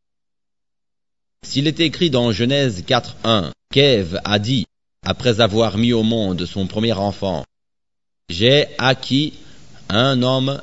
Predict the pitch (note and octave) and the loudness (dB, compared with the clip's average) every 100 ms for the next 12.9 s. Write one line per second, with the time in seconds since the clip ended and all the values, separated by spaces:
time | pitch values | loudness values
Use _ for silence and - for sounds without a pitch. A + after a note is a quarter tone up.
0 | - G2+ F2+ A#2 - F#2 G2+ B2+ B2 G2+ | -2 -2 0 -2 -2 -2 0 0 -2 -2
1 | G2+ F2+ D#2+ D2+ - _ _ _ _ _ | -2 -2 -2 -4 -6 _ _ _ _ _
2 | _ _ _ _ _ F#2+ G#2 F#2+ G#2+ F2+ | _ _ _ _ _ -2 0 0 0 2
3 | B2+ C#3 G#2 F2 A#2+ A#2+ A#2+ F#2+ A2 G#2+ | 0 0 -4 -4 -4 -2 -2 0 0 -2
4 | F#2+ C3 A2+ G2 F#2 F2+ F#2 F2 F2+ A#2+ | -2 -2 -2 -4 -4 -6 -4 -2 -2 -2
5 | D3 _ _ _ G2+ A2 A2 A2+ G#2 A#2+ | -4 _ _ _ -4 -2 0 0 0 0
6 | A2+ - B2 A2+ F#2+ A#2+ A2+ D3+ C3 - | 0 0 0 0 0 -2 0 -2 -4 -2
7 | G#2 G2 F2 - G#2+ B2 C3+ - _ _ | 0 0 -4 -4 -2 -2 -4 -8 _ _
8 | F#2+ A#2+ C#3+ B2+ A2+ B2 C3+ - - C3 | 0 2 2 2 0 0 -2 -4 -4 -4
9 | A#2 A#2+ A#2+ A#2+ C3+ G2+ G2 B2 C#3 A#2+ | 0 0 0 0 0 0 0 2 2 0
10 | A#2 A#2+ - C#3+ - B2+ - A2 A2 G#2 | -2 -4 2 0 0 -6 -2 0 0 0
11 | B2+ A2 - F2+ F#2 A2 B2 A2+ A2+ A#2 | 0 -2 -2 -2 -2 0 0 0 0 0
12 | A#2 G#2 A2 G2+ G2 F#2+ E2 D#2 C2+ | -2 -2 -4 -2 -2 -2 -4 -6 -8